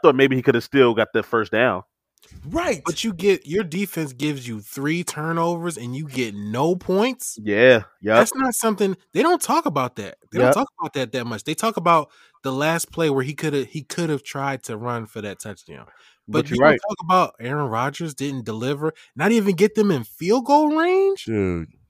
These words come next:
Speaker 3: What?
Speaker 2: dude.
Speaker 3: The Bucks,
Speaker 1: That's
Speaker 3: the
Speaker 1: true.
Speaker 3: Bucks secondary isn't, you know, stupendous. It's good.
Speaker 1: No, it's
Speaker 3: It's
Speaker 1: not.
Speaker 3: better, it's better. I'll
Speaker 1: I
Speaker 3: say
Speaker 1: think
Speaker 3: they, they've been,
Speaker 1: their
Speaker 3: they've
Speaker 1: pa-,
Speaker 3: improved
Speaker 1: their
Speaker 3: over the
Speaker 1: pass,
Speaker 3: beginning of the season.
Speaker 1: their secondary, I think, was w-,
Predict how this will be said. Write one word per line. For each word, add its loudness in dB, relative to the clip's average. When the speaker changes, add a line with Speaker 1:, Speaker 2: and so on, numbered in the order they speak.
Speaker 3:
What? 4
Speaker 2:
dude. -6
Speaker 3:
The -4
Bucks, 4
Speaker 1:
That's -2
Speaker 3:
the 2
Speaker 1:
true. 2
Speaker 3:
Bucks 2
secondary 2
isn't, 0
you -4
know, -2
stupendous. -6
It's -6
good. -4
Speaker 1:
No, 8
it's 4
Speaker 3:
It's -4
Speaker 1:
not. 8
Speaker 3:
better, 6
it's 0
better. 4
I'll 8
Speaker 1:
I 8
Speaker 3:
say 6
Speaker 1:
think 2
Speaker 3:
they, 0
they've 0
been, 0
Speaker 1:
their 10
Speaker 3:
they've 0
Speaker 1:
pa-, 2
Speaker 3:
improved 2
Speaker 1:
their 8
Speaker 3:
over 0
the 6
Speaker 1:
pass, 8
Speaker 3:
beginning 2
of -4
the -8
season. -12
Speaker 1:
their 8
secondary, 0
I 4
think, -2
was -6
w-, -12